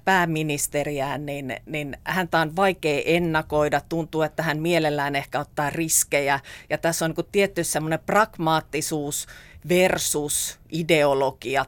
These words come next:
talous versus jonkunlainen itsemääräämisoikeus. Ja se, mitä me ollaan Britanniasta totuttu, niin on se, että he ovat pragmaattisia ja ottaa taloudelliset asiat huomioon. Ja, ja nythän niin ei ole ollenkaan. Et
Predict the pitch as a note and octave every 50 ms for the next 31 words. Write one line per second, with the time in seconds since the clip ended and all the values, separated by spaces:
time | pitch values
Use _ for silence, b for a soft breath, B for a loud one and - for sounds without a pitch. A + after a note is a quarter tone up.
0 | - - F3 F3+ F#3 F#3 F3+ E3 D3+ C#3+ D3 D3 - - - D3 E3 E3 E3 D#3+
1 | - - - - D3 C#3 C#3 - - - D3+ D3+ C#3+ C3+ - D3 C#3+ C#3 C#3+ C#3+
2 | C#3+ B2 - D#3 D3 - - D3+ C#3 C3+ C3+ C3+ A#2+ C3 B2+ C3+ B2+ - A#2 B2
3 | - - - D3 C#3+ C#3+ D3 B2 - - B2 G#2 B2 B2 - - B B B B
4 | B - D3 - F3 F3+ F#3+ E3+ F3+ D#3+ E3 E3 E3 E3 D#3+ D#3 - - G3 G3+
5 | G3+ G3+ E3+ D#3 D3+ D3+ D3 D3 - - D3 - - F3+ G#3 G#3+ - G3+ D3+ -
6 | - - C#3+ C#3+ C#3 C#3+ D3 C#3+ D3+ D#3+ D3+ D3+ D3 - D3 C#3+ C#3 - - D3
7 | C#3+ D3+ D#3 D#3 E3+ F3 E3+ D#3 - - - C3 A#2+ - - A#2+ B2 B2 A2 -
8 | - - B2 - - C3 B2 C#3 C3+ - D3 - - - C#3 C3+ - - C#3+ C#3+
9 | C#3+ D3 C3 C3 B2 B2+ B2 B2+ - B2+ C#3 - - B B B B B B B
10 | - C#3 C3+ - C#3 C#3+ C3 - - - D3 C#3+ C#3 C3 C3+ C3+ C3 C3 C#3 B2
11 | C3+ B2 C3+ C3 G#2+ G2+ - - D#3+ D#3+ F3 F3 - - D#3+ C#3 D3 D#3 D#3 D#3
12 | D#3 D#3 D#3+ E3 E3 E3+ E3+ B2+ - - G#3 C#3 A#2+ D#2+ G2+ F#2+ F2 - - F#2
13 | E2 F#2+ F2 - -